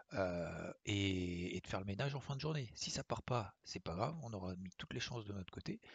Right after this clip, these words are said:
Et si ça part, ben, on aura tranquillement renforcé notre exposition sans forcément augmenter considérablement notre risque. Voilà, on est déjà positionné, les trois quarts du boulot a été fait. Maintenant,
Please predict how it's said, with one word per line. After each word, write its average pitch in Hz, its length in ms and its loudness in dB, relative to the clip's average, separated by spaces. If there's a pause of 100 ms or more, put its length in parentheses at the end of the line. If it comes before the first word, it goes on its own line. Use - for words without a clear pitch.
(240)
Et - 80 0
si - 160 0
ça - 180 2
part, 151 320 4
ben, 101 80 0
on 101 120 -2
aura 98 340 4
tranquillement 131 560 -2
renforcé 110 540 -4
notre 101 280 -6
exposition 90 640 -4
sans - 240 -6
forcément 120 680 -2 (500)
augmenter 117 440 0
considérablement 120 800 2
notre 135 220 0
risque. 98 300 -2
Voilà, - 180 -8 (160)
on 104 60 -6
est 104 80 -4
déjà 117 160 0
positionné, 120 680 0 (500)
les - 80 -18
trois - 160 0
quarts 117 160 4
du 104 120 -2
boulot 98 220 2
a 92 40 4
été 90 160 0
fait. 202 260 4 (420)
Maintenant, 135 520 2